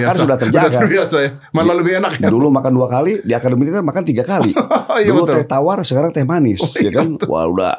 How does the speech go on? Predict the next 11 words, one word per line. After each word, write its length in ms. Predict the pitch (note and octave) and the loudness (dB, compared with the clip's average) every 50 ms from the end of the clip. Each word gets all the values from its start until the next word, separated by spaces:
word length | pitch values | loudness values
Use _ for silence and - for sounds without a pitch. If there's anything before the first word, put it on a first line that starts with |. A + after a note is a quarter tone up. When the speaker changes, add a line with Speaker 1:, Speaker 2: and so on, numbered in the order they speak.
| - - | -4 -4
Speaker 2:
udah 180 | F2+ F#2 F#2 | -2 -2 -2
senang 320 | - - G#2 B2 C3+ A#2+ G2+ | -2 -2 -4 -2 -2 0 0
Speaker 1:
Jadi 80 | F#2 B2 | 0 0
Speaker 2:
gitu. 140 | D3 D#3 | 0 0
Speaker 1:
nggak 120 | C#3+ A2+ G#2 | -2 -2 -2
komplain 440 | A2+ A2+ A2+ A#2 D#3+ D#3 C3+ B2 G#2+ | -2 -2 -2 0 0 0 0 0 -2
tuh 120 | G2+ F#2+ | -2 -4
ya? 80 | F2+ G2+ | -4 -2
Speaker 2:
Iya, 240 | - C#3 D#3 C#3 B2 G#2+ G2+ G2 | 0 0 2 2 0 0 -2 -2
udah. 480 | F#2 E2+ E2+ F#2 A#2+ C3 B2 G#2+ F#2+ G2 G2 - - - - - _ _ - _ - - _ _ _ _ | -4 -2 -2 -2 -2 -2 -2 -2 -4 -4 -8 -12 -16 -20 -20 -20 _ _ -20 _ -20 -20 _ _ _ _
Semangat. 720 | _ - - - F#2+ D#2 B1+ C2 D2 E2+ E2 C#2+ - - | _ -10 -8 -6 -6 -6 -6 -4 -4 -4 -4 -4 -6 -8